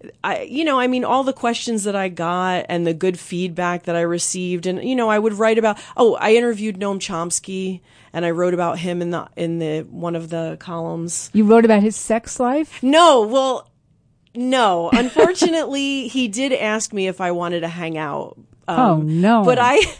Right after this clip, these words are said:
Speaker 1: <laughs> he asked me if I lived on campus. One of the big regrets of my life is that I did not lie to him, and I told him the truth, and I said, "Yes, I live on campus," and he was like, "Oh, never <laughs> mind then."
Speaker 2: Wow.
Speaker 1: I know.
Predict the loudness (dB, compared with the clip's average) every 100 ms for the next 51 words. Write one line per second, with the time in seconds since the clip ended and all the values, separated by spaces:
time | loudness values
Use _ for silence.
0 | _ _ _ 0 2 2 0 -2 -2 2
1 | 2 2 -2 -4 -6 -8 -6 -8 -4 -4
2 | -4 -6 -6 -8 -6 -6 -6 -8 -8 -8
3 | -10 -12 _ -20 -20 -2 2 4 4 4
4 | 2 0 -4 -14 -6 -4 -2 -4 -4 -2
5 | -2 -2 -4 -4 -4 -2 -2 -2 -6 -4
6 | -4 -4 -4 -4 -4 -6 -4 -4 -6 -6
7 | -4 -4 -2 -4 -4 -4 -4 -8 -8 -8
8 | -8 -6 -6 -6 -6 -6 -8 -6 -6 -8
9 | -4 -4 -2 -2 -2 -4 -2 -2 -2 0
10 | 4 6 6 6 6 4 2 2 4 4